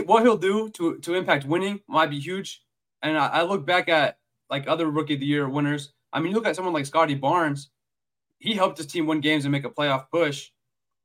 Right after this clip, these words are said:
If, if Chet Holmgren can kind of get the Thunder into that sixth, sixth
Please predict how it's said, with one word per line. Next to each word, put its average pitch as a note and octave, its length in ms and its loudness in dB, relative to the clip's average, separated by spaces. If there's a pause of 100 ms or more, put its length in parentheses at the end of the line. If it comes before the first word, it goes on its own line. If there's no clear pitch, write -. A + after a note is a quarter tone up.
(300)
If, D#3 240 0
if D3+ 140 -2
Chet F#3+ 160 2
Holmgren G3 280 0
can C#3+ 260 -8
kind E3 160 0
of C#3 140 -6
get E3 180 -2
the C#3+ 60 -16
Thunder D3 240 -2
into D#3+ 240 -4
that C#3 300 0 (240)
sixth, - 480 -8
sixth - 340 -10